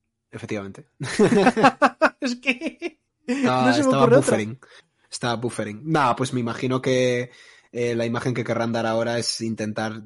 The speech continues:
Speaker 1: digamos, eh, no solo centrarnos en, en, en Ellie, que es, parece que era, la expectativa era que fuese a ser el único y, y absoluto perso-,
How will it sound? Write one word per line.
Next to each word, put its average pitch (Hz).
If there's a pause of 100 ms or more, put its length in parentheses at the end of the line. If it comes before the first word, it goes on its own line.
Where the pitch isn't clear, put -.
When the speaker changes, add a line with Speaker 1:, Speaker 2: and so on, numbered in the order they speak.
Speaker 1:
digamos, 110
eh, 101
no 110
solo 113
centrarnos 107
en, 104
en, 104
en 107
Ellie, 110 (260)
que 117
es, 104
parece 110
que 113
era, 107
la 107
expectativa 110
era 107
que 107
fuese 107
a 104
ser 113 (160)
el 113
único 107
y, 107 (380)
y 110
absoluto 113
perso-, 110